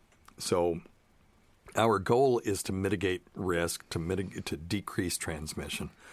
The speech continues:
And yes, um, some people will get it through aerosols. Very few people, but some will. Some will get it from s-, fomites, meaning touching things.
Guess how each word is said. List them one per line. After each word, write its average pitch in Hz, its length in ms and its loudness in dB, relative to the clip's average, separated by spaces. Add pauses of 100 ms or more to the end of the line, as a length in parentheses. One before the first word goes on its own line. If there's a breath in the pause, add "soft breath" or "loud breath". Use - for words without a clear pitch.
(600 loud breath)
And 98 180 0
yes, 98 340 2 (460 loud breath)
um, 76 420 -4 (600)
some 107 260 0
people 110 260 2
will 104 80 2
get 104 160 4
it - 140 -2
through - 240 -2
aerosols. 95 640 -2
Very 90 240 0
few 127 240 -2
people, 87 360 -2
but 85 160 -6
some 85 240 -4
will. 76 260 -4 (480 soft breath)
Some - 280 -4
will 98 80 -2
get 104 160 4
it 101 120 -2
from 107 160 0
s-, - 140 0 (100)
fomites, 90 680 2
meaning 82 240 -4
touching 82 420 -4
things. - 440 -10